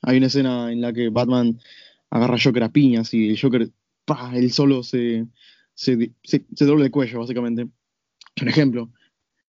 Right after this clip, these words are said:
¿Me entendés? Es como que ya hay mucho, mucho de superhéroes. ¿Y qué se puede contar aparte de, de lo que ya vimos?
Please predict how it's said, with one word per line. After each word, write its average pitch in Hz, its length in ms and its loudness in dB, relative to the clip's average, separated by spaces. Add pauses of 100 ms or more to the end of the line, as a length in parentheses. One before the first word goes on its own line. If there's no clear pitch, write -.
(300)
¿Me 135 80 -2
entendés? 135 320 2
Es 143 80 -2
como 143 200 4
que 123 420 2 (340)
ya 156 100 0
hay 156 120 4
mucho, 160 400 4
mucho 156 340 4
de 135 80 0
superhéroes. 135 400 0
¿Y 127 40 -12
qué 196 100 -4
se 185 120 -2
puede 143 180 2
contar 131 280 -2
aparte 127 320 -4
de, 120 440 -2 (380)
de 139 80 4
lo 131 80 4
que 123 80 2
ya 139 140 0
vimos? 127 580 -2